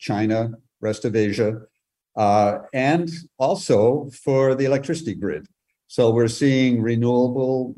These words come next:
solar and wind being deployed. Uh,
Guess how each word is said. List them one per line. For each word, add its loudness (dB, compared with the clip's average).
solar 0
and 0
wind 2
being 0
deployed. 0
Uh, 2